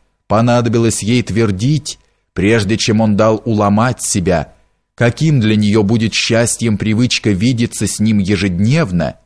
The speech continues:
о которой она так мечтала, между тем, как ему привычка эта казалась докучным беспокойством, как переменились с тех пор их роли. Она наполнилась к этой привычке отвращением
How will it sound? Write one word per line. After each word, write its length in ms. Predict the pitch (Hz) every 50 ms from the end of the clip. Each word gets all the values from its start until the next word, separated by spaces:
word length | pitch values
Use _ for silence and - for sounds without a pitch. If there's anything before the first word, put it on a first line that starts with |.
| _ _ _ _ -
о 100 | - 92
которой 400 | - 98 92 - 104 104 107 104
она 180 | 101 101 101 98
так 240 | - 104 98 -
мечтала, 720 | 98 95 87 - - - - 110 117 135 143 110 82 67 - - _ _ _ _ _ _ _ _ _ _ _ _ _ _ _ _ -
между 420 | 117 123 139 139 127 113 139 131
тем, 260 | - - 139 135 131
как 240 | 113 135 127 - -
ему 300 | 120 120 131 135 143 139
привычка 580 | 110 127 120 120 120 151 175 131 - - - 113
эта 460 | 98 95 92 87 - 85 82 78 - - _ _ _ -
казалась 500 | - 104 95 95 107 110 110 110 98 85
докучным 580 | 87 107 104 - 120 123 113 - - 110 104
беспокойством, 960 | 98 104 - - - 95 - - 139 160 165 - - - - - - 64 - - _ _ _ _ _ _ _ _ _ _ _ _ _ _ _ _ _ _
как 240 | - 139 139 135 -
переменились 720 | - 135 135 135 139 135 135 139 147 156 160 147 151 143 -
с 60 | -
тех 280 | - 143 135 123 - -
пор 240 | - 131 131 135 135
их 180 | 127 - -
роли. 480 | 113 107 113 107 98 90 78 69 60 - _ _ _ _ _ _ _ _ _ _ _ _ _ _ _ _ _
Она 320 | - - 104 113 123 123 120
наполнилась 760 | 123 117 107 - 117 120 127 131 127 127 120 120 120 - -
к 80 | -
этой 220 | 117 120 101 120 101
привычке 560 | - 107 107 104 120 123 - - - 120 107
отвращением 1040 | 107 - 101 98 107 104 - - - - 123 139 143 131 110 95 87 78 71 67 -